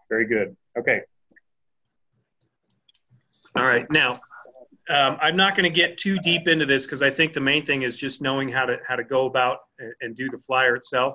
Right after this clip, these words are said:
But, uh, we can name this, um, Bellyache October. This is just for my purposes, October flyer. No one's gonna see this, but it helps me realize what I did when I look back into it.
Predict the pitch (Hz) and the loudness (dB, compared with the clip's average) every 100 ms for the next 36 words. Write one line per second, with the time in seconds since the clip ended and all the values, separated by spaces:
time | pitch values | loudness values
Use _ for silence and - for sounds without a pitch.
0 | - 127 - _ _ _ _ 127 127 135 | -2 -2 -2 _ _ _ _ -2 0 0
1 | 135 135 135 147 147 147 143 - - _ | -2 -2 0 0 2 2 2 -2 -8 _
2 | _ _ - 117 113 113 107 _ - 127 | _ _ -8 -2 0 -2 -8 _ -4 0
3 | 131 127 127 127 123 - _ _ _ _ | 2 4 4 2 0 -18 _ _ _ _
4 | _ _ _ - _ _ _ _ _ _ | _ _ _ -20 _ _ _ _ _ _
5 | _ _ _ _ _ _ _ _ - _ | _ _ _ _ _ _ _ _ -20 _
6 | _ - 117 - - 127 123 123 123 _ | _ -8 -8 -8 -4 -2 0 -2 -2 _
7 | _ _ 147 165 185 185 185 - 151 143 | _ _ 0 0 0 0 0 0 0 2
8 | 147 156 - _ 156 147 156 160 147 127 | 2 0 -6 _ -4 -4 -4 0 0 2
9 | 127 123 131 135 131 135 123 135 156 _ | -2 0 -2 -2 -2 2 4 4 0 _
10 | _ 131 135 131 135 131 143 135 135 139 | _ 0 2 2 0 0 2 4 4 2
11 | - 113 123 131 127 131 120 117 123 120 | 0 -2 2 0 -2 -2 -2 2 4 4
12 | 117 120 117 110 113 123 110 107 107 113 | 2 2 2 2 0 0 -4 -4 -2 -2
13 | 107 113 110 135 | -2 -4 -10 -10